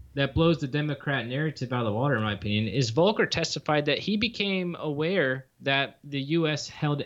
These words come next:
a-, their aid to Ukraine on July eighteenth, which is a whole month after the phone call took place.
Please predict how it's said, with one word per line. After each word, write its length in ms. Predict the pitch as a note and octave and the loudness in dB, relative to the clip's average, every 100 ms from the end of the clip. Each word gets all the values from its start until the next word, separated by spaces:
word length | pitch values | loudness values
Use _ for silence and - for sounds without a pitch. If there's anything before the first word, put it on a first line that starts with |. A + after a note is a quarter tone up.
| - | -4
a-, 300 | C#3+ D#3 D3+ | -2 0 2
their 180 | C#3 B2 | 2 2
aid 400 | C3 F#3 D#3 A2 - | 2 4 4 2 -2
to 100 | C3+ | 0
Ukraine 640 | A#2+ A#2 A#2+ A#2 A2+ A#2 - | 2 0 -2 0 2 2 2
on 180 | D3+ D#3 | 4 6
July 500 | C#3+ C3+ D3 E3 D#3+ | 6 6 6 4 2
eighteenth, 720 | - D3 B2 E3 F3 - - - _ _ _ _ - | 2 -2 -2 -2 -2 -2 -10 -20 _ _ _ _ 0
which 220 | D3+ - | 2 4
is 140 | E3 | 2
a 200 | D3+ D#3+ | 2 0
whole 280 | D#3+ F3 F#3+ | 2 6 6
month 320 | D#3+ E3+ E3+ - | 6 4 2 -2
after 380 | C3+ D3+ - D#3+ | 0 0 2 2
the 100 | C#3+ | 2
phone 280 | - D#3 E3+ | 2 4 4
call 200 | - A#2+ | 2 0
took 300 | A#2+ C3+ - | 0 -4 0
place. 500 | - E3+ - - | 2 2 -2 -10